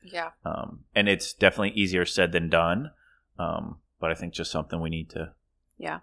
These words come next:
Speaker 2: you and I need to sit and, like, think about and talk about and, like,
Speaker 1: Yeah, it's hard to get, like, re-motivated. And I think part of my job is, like, always trying to have, like, new inspiration. And I've been, like, lacking that a lot. I think a lot of people doing what I do have.
Speaker 2: Yeah.
Speaker 1: Um, and, like, going on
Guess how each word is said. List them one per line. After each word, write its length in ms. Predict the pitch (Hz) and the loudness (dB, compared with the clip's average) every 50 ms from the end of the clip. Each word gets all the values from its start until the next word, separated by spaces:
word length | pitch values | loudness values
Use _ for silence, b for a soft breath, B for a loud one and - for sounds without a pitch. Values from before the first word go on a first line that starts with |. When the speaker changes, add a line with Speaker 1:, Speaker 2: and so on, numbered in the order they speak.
| _ | _
Speaker 2:
you 180 | - 104 101 196 | 0 2 2 4
and 80 | 185 - | 6 8
I 120 | - 92 | 8 8
need 180 | - 87 85 82 | 8 6 4 0
to 40 | 82 | -2
sit 240 | - - 87 82 | -4 -2 -4 -4
and, 120 | - 82 80 | -4 -4 -6
like, 220 | 80 82 82 - | -6 -8 -10 -10
think 240 | - - 87 76 - | -8 -8 -6 -6 -6
about 320 | - - 80 82 - - | -4 -2 -2 0 0 -2
and 120 | - - - | -4 -6 -4
talk 260 | - - - - - | -2 -2 -2 -2 -4
about 380 | - - - 78 73 - - - | -8 -10 -8 -6 -6 -6 -8 -10
and, 100 | - - | -10 -10
like, 300 | - - - - - _ _ _ _ _ - | -10 -10 -12 -14 -16 _ _ _ _ _ -8
Speaker 1:
Yeah, 260 | 190 175 156 160 - | -6 -4 -4 -4 -6
it's 100 | - - | -10 -6
hard 220 | - 185 180 175 | -2 -2 -2 -2
to 80 | 190 185 | -2 -4
get, 160 | 180 185 185 | -2 -2 -2
like, 200 | 190 180 180 - - | -2 -2 -4 -4 -6
re-motivated. 1040 | 175 170 165 170 165 165 165 160 160 160 160 - - - - - - - 190 - - | -8 -6 -4 -6 -6 -6 -6 -4 -2 -2 -2 -2 -2 -2 -2 0 0 0 -2 -2 -2
And 100 | - 170 | -2 -2
I 60 | 175 | -2
think 280 | 175 - 185 180 170 - - _ | -2 -2 -4 -6 -6 -8 -14 _
part 220 | - - 185 170 165 | -2 2 2 2 2
of 160 | 165 170 - | 2 -2 -4
my 160 | 180 170 175 | -6 -6 -6
job 520 | 175 - - 175 160 160 - 165 170 185 175 | -6 -4 0 4 6 6 6 6 6 4 2
is, 140 | 175 175 | 0 -2
like, 140 | - 170 - - | -2 -2 -2 0
always 300 | - 165 165 170 175 - | 0 0 0 0 -2 -2
trying 240 | - 170 175 - | -2 -2 -2 -2
to 80 | - 175 | -2 -2
have, 180 | 180 170 170 165 | 0 0 0 0
like, 180 | 156 156 - | -2 -4 -4
new 240 | - 175 175 - 170 | -2 -2 0 0 0
inspiration. 760 | 160 151 - - - - - - - - - 208 208 214 220 - - | 0 -2 -4 -6 -6 -6 -4 -4 -4 -4 -2 0 0 0 0 -2 -2
And 120 | - 160 | -2 -2
I've 200 | 156 156 151 - | 0 -2 -2 -2
been, 140 | - - - | -6 -6 -6
like, 180 | - - - - | -6 -6 -6 -2
lacking 380 | - 147 - - - - - - | 0 2 2 2 0 -2 -4 -4
that 160 | - - - | -2 -2 -2
a 80 | - | -2
lot. 180 | - - - - | 0 2 2 0
I 60 | - - | 0 -2
think 220 | - 208 190 175 | -4 -2 0 2
a 20 | |
lot 160 | 170 160 160 160 | 4 4 4 2
of 80 | 160 | 2
people 460 | - 156 - - 156 151 147 - - - | -2 -4 -4 -2 -2 -2 -2 -4 -6 -6
doing 200 | - 170 165 - | -6 -4 -2 0
what 100 | - - | 2 2
I 120 | - 151 - | 2 2 2
do 240 | - - - - - - - | 0 -2 -2 -2 -4 -6 0
have. 380 | - 165 - - 208 226 - - b b b b b b b b b | 4 6 6 6 6 4 0 -10 b b b b b b b b b
Speaker 2:
Yeah. 160 | b - 165 - | b -2 0 2
Speaker 1:
Um, 320 | 170 170 165 160 156 - | 4 4 4 4 2 0
and, 240 | - 170 165 165 165 | 0 0 0 2 0
like, 440 | 165 151 151 160 - - - - _ | 0 -2 -2 -2 -4 -10 -14 -8 _
going 320 | - 170 175 175 180 180 | 4 4 6 6 4 4
on 400 | 175 165 160 160 156 156 156 - | 4 4 4 4 4 2 0 -4